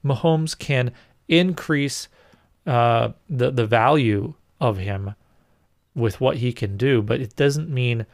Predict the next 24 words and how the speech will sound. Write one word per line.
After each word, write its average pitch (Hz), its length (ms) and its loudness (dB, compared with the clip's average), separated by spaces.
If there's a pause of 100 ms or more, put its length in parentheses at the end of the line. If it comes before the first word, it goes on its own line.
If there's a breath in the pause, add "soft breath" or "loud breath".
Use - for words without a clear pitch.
(420 soft breath)
he 147 260 -2
can 113 300 -2
make 120 300 2
Mecole 127 360 -2
Hardman 110 360 0
get 107 140 0
open 107 440 0 (320 soft breath)
and 120 140 -4
catch 110 320 -6
balls, - 480 0 (240)
okay? 113 440 -4
He 131 120 -6
can 117 120 -4
make 117 160 -2
it 117 60 -4
a 117 40 0
little 113 160 2
easier 151 300 4
on 113 100 2
him, 110 100 -4
but 110 100 -2
that's 110 180 0
about 110 240 0
it. 104 180 -8